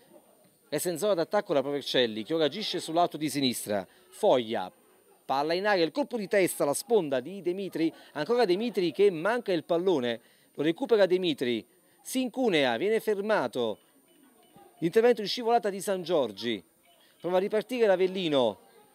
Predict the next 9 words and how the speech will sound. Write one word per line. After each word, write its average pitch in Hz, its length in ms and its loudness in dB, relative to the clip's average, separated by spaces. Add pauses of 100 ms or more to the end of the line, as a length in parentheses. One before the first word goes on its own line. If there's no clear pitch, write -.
(1500)
il 170 140 -8
lancio 202 640 2
per, 226 300 6
eh, 208 460 10 (200)
Lucignano, 240 720 0
ancora 233 220 4
Lucignano, 233 840 2
c'è 151 260 4
la, 127 420 6